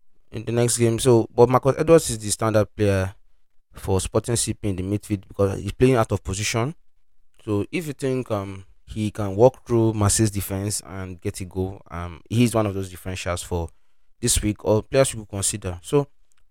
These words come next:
that brings me to the end of this podcast. I don't want to spend too much time here. Um, that I have showed you guys my wildcard team. I've told you guys the possible players you could bring in.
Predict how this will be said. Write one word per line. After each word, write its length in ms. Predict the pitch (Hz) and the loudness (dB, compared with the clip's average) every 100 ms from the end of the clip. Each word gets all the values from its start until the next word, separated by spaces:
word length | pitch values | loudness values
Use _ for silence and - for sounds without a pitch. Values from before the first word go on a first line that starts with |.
| - | -4
that 240 | 160 165 | -2 -2
brings 240 | 143 143 139 | 0 0 0
me 100 | 123 | -4
to 120 | - | -2
the 60 | 104 | -2
end 120 | 104 | 0
of 60 | |
this 120 | 95 - | -2 -4
podcast. 480 | - 98 - 92 | -4 -4 -4 -4
I 60 | 95 | -2
don't 120 | 107 | 0
want 120 | 107 | -2
to 40 | - | -4
spend 240 | - 95 | -10 -10
too 100 | - | -8
much 220 | 90 87 | -6 -6
time 220 | - 90 90 | -6 -8 -4
here. 220 | 95 113 - - - - - - | -2 -4 -6 -20 -20 -20 -20 -10
Um, 320 | 90 87 85 | -6 -6 -6
that 120 | - - | -10 -10
I 120 | - | -4
have 200 | 92 87 - | -4 -4 -2
showed 200 | 123 120 | -2 0
you 40 | |
guys 220 | 110 107 | 0 0
my 60 | 87 | -2
wildcard 440 | 98 110 - 107 | -2 -2 -4 -6
team. 240 | - 101 104 | -6 -10 -10
I've 140 | - | -12
told 160 | - 113 | -4 -2
you 60 | 107 | 0
guys 200 | 101 95 | -2 -4
the 80 | |
possible 360 | - 131 - 175 | -2 -2 -2 -4
players 320 | - 151 147 | 0 2 2
you 60 | 131 | -2
could 160 | 123 | -8
bring 240 | 117 127 127 | -2 0 2
in. 200 | 120 | 0